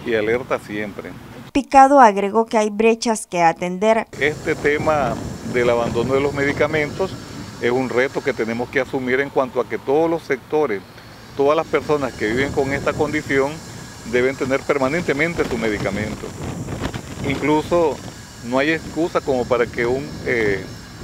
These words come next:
Speaker 1: una persona que tenga esta condición pues no tenga sus medicamentos. Este es un asunto de dar el paso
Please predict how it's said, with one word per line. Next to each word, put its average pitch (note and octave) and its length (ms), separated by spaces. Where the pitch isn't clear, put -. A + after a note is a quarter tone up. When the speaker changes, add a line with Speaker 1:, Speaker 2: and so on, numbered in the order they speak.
Speaker 1:
una C3+ 160
persona C#3+ 480
que G#2 180
tenga A#2+ 280
esta C3 160
condición C#3+ 440
pues C#3+ 160
no A#2 120
tenga A#2+ 260
sus B2 180
medicamentos. A#2+ 600
Este B2 140
es B2+ 40
un C#3 120
asunto B2+ 340
de A#2+ 60
dar A2 180
el B2+ 100
paso D3 380